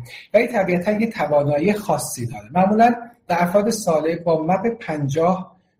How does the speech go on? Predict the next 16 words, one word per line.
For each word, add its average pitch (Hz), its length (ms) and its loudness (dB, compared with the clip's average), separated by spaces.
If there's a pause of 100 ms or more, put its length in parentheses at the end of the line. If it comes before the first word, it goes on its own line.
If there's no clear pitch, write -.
تا 202 140 4
صد 185 240 0
و 151 60 2
پنجاه 131 720 -4
این 220 100 -2
سیستم 214 340 -2
اتوریگولیشن 165 720 -2
می‌تونه 165 280 -4
یک، - 300 -4 (260)
اه، 139 160 0
فلوی 151 340 0
ثابت 156 460 -2
رو 175 60 0
برای 131 200 -2
مغز 139 300 -2
بیمار 127 520 -4